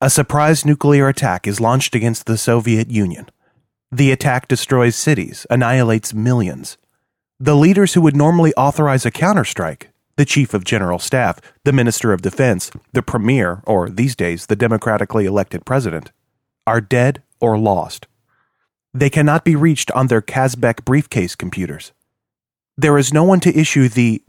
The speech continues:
preliminary command, the crucial first action in a series of at least a dozen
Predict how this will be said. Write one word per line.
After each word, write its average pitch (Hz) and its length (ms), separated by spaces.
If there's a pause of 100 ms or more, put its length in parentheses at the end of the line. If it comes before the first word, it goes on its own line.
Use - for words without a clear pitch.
(160)
preliminary 156 640
command, 123 520 (380)
the 127 160
crucial 180 480
first 185 380
action 135 500 (400)
in 147 140
a 127 40
series 156 380
of 120 100
at 117 80
least 135 240
a 101 60
dozen 123 460